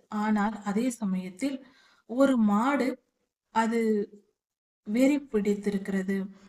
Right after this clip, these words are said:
அதாவது எல்லோரையும் முட்டக்கூடிய மாடா இருக்கிறது, அஹ், சிறு குழந்தைகள் யாரை போனாலும் முட்டி கொன்று கொண்டிருக்கிறது என்று ஒரு ஊரில் ஒரு மாடு இருக்கிறது என்றால், அந்த மாட்டை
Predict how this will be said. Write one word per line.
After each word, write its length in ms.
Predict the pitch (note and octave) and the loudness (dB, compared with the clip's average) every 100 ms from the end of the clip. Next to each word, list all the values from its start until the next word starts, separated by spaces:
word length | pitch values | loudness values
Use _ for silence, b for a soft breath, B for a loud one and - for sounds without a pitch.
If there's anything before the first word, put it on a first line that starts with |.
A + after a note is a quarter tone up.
| B B B | B B B
அதாவது 500 | G#3+ A3 G#3+ A3 A#3 A#3 G#3+ - _ - | -2 0 2 0 0 0 0 -6 _ 0
எல்லோரையும் 760 | C4 D4+ E4 D4+ B3 A3+ B3 | 2 4 4 4 4 2 0
முட்டக்கூடிய 680 | A3+ A3+ D4+ D4 B3 G#3+ G#3+ A#3 | 0 2 2 2 0 0 0 0
மாடா 360 | G3 G3 G3 G3+ | -2 -2 -2 0
இருக்கிறது, 520 | F#3+ F#3+ G3 F#3 F#3+ F#3+ B B B B B | -2 -4 -6 -4 -4 -4 B B B B B
அஹ், 160 | A3 A3 | 0 0
சிறு 220 | - A3+ A3+ | 2 0 0
குழந்தைகள் 560 | A3 G#3 G3+ G3+ G3+ G3 | 0 2 2 0 -2 -2
யாரை 440 | G#3 A3 B3+ C4 A#3 | 0 0 0 -2 -2
போனாலும் 480 | A3+ G3+ G3+ A3 G#3+ | -2 -2 0 0 0
முட்டி 260 | G#3 A3 | 0 -4
கொன்று 320 | G#3+ A3 G#3+ G#3+ | -2 0 2 2
கொண்டிருக்கிறது 640 | G#3+ G3+ G3 F#3+ G3 G3 | 0 0 -2 -4 -4 -2
என்று 220 | F#3+ F#3 C#4 | -2 -4 -6
ஒரு 180 | A#3+ G#3 G3 | -2 -2 0
ஊரில் 340 | A3 A3+ C4 | -2 -2 0
ஒரு 180 | A3 G3+ | 0 0
மாடு 300 | F#3+ G3+ A#3 | 0 0 0
இருக்கிறது 380 | G#3+ G#3 G3+ G#3 | -2 -2 -2 0
என்றால், 420 | G3 F3+ F3+ G3+ - b b b b - | -2 -4 -4 -4 -6 b b b b 0
அந்த 220 | C4 C4 A#3+ | 4 4 4
மாட்டை 480 | A3 B3 D4+ - | 4 4 0 0